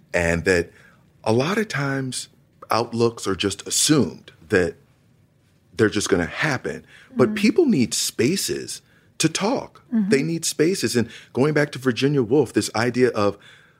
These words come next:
Speaker 1: women need a room of one's own. <laughs>
Speaker 2: Mm-hmm.
Speaker 1: Women need a space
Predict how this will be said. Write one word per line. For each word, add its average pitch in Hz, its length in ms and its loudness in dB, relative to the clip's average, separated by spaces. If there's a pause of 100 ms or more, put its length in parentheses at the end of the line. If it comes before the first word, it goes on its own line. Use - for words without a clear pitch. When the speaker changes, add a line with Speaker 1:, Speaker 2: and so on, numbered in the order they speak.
(100)
Speaker 1:
women 120 480 2
need 120 260 4
a 101 80 2
room 120 600 2
of 104 180 0
one's 107 300 2
own. 104 340 0
<laughs> - 60 -18
Speaker 2:
Mm-hmm. 101 340 -2
Speaker 1:
Women 131 300 4
need 120 180 2
a 95 100 -2
space - 800 -4